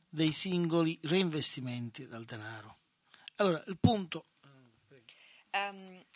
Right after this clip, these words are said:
Speaker 2: das Problem ist, äh, dass die Mafia äh,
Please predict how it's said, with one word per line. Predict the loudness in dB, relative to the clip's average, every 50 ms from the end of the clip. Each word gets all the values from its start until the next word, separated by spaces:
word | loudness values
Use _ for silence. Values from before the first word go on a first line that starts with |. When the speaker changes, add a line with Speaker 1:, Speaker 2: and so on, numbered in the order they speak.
| -10 -10 -10 -10 -10 -4
Speaker 2:
das | 0 2 2 4
Problem | 4 2 4 4 4 4 4 2
ist, | 4 6 8 6 8 8
äh, | 8 8 8 6 4 2
dass | 2 2 2 2
die | 0 0
Mafia | 4 6 6 6 4 2 2 2 2 2 0 -4 _ _ _ _ _ _ _ _ _ _ _ _ _ -16 -14 -12 -6 0
äh, | 2 4 4 4 2 0 -2